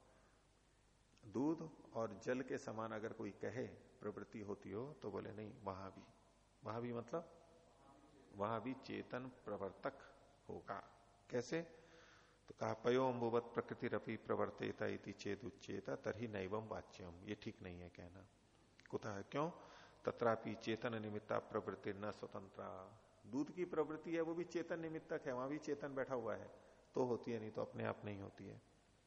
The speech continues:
पयसः प्रवर्तनम धेन्वधीनम, धेनुरेव चेतन व्यक्ति पयः प्रवर्तयति। तो दूध की प्रवृत्ति भी धेनु, गाय के ऊपर निर्भर करती है।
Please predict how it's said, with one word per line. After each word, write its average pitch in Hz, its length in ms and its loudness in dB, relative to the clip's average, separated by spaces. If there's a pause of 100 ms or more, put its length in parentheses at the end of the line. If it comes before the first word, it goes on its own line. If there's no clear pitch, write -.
(1700)
पयसः 147 440 8
प्रवर्तनम 135 680 4
धेन्वधीनम, 107 1080 0 (440)
धेनुरेव 131 920 4 (160)
चेतन 113 320 2
व्यक्ति 107 560 -2 (500)
पयः 117 260 6
प्रवर्तयति। 101 960 -2
तो - 80 -2
दूध 127 300 2
की 143 140 -2
प्रवृत्ति 110 520 2
भी 170 200 0 (440)
धेनु, 113 400 -2
गाय 104 280 2
के 139 220 0
ऊपर - 360 2
निर्भर 104 340 2
करती 127 380 -2
है। 147 140 -4